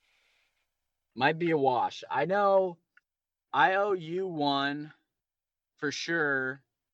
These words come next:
and I know I owe Connor one. So,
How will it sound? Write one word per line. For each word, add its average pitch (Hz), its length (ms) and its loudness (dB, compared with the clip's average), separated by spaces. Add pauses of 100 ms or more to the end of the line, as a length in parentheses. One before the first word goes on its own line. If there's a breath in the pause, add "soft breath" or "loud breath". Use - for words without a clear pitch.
(380)
and 131 120 -4
I 139 120 0
know 156 280 -2
I 147 200 2
owe 143 180 -2
Connor 147 500 -6
one. 98 460 -10 (500)
So, 113 640 0